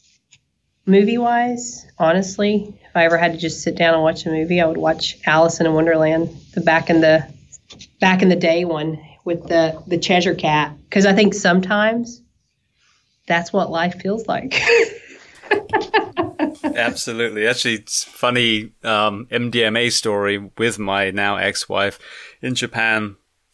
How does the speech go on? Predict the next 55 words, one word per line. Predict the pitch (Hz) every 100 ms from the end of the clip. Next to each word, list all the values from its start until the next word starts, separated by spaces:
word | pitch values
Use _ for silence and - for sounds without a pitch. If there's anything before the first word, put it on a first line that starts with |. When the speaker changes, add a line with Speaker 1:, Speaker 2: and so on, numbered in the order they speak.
| - -
Speaker 2:
we | 107
were | 101
sat | 101 - 110 - -
by | 110
the | 104
water | 107 107 107
one | 104 101
day, | 101 101
and | 101
that's | 101 107 -
what | 104 -
she | 113
used | 107 -
to | 98
see | 113 107
when | 101 101 98 104
you | 101
happen | 101 98 104
to | -
be | 90 104
taking | 98 107 98 101
that | 104
particular | - 110 101 101 98
thing. | 107 101 101
You | 104
look | 104 104
up | 101
at |
the | 104
moon, | 104 107 104
if | 101
it's | 107 -
a | 98
half | 101 101 -
crescent, | 107 101 104 104
and | 107
all | 104
of | 101
a | 101
sudden | 110 101 101 - _ _ _
the | 104
Cheshire | - 110 - 107
Cat's | 107 95 -
smiling | 104 101 101
at | 95 95
you. | 104
So | - 107
that, | 110 113 - - 180 - - -
<laughs> | -
I'm | 131
very | 127 147
familiar | 143 135 127 117
with | 113 113
that | 107
cat. | 123 107 101